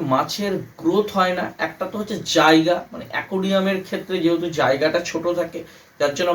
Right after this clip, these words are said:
মাছ খেলার স্পেসটা কম পায়, সেই জন্য কি গ্রোথটা অতটা ভালো আসে না। আরেকটা হচ্ছে খাবার, সব থেকে ভাইটাল যে সমস্যাটা সেটা হচ্ছে খাবার। বন্ধুরা, এই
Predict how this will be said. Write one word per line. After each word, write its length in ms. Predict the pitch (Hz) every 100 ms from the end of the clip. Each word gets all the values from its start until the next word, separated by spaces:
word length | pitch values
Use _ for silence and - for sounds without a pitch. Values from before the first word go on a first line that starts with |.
| 160
মাছ 140 | 160 - -
খেলার 320 | - 131 156 190 -
স্পেসটা 460 | - 185 185 185 180
কম 140 | 156 160 160
পায়, 160 | 160 165 - - -
সেই 160 | 165 175
জন্য 160 | 175 190 190
কি 80 | 202 143
গ্রোথটা 360 | 160 160 170 156
অতটা 240 | 156 170 165 156
ভালো 160 | 151 143
আসে 180 | 139 131 104
না। 60 | - - - - 117
আরেকটা 260 | 147 180 214
হচ্ছে 180 | 208 214 - -
খাবার, 340 | - 160 143 95 - -
সব 160 | 180 175 -
থেকে 280 | 208 - 220 214 214 - - 127 120
ভাইটাল 460 | 151 185 214 208 202 165
যে 80 | 185 185
সমস্যাটা 480 | 139 156 160 180 190 170
সেটা 160 | 131 139
হচ্ছে 180 | 151 - - -
খাবার। 300 | 123 117 110 - - - - _ _ 156
বন্ধুরা, 300 | 185 226
এই 60 | 214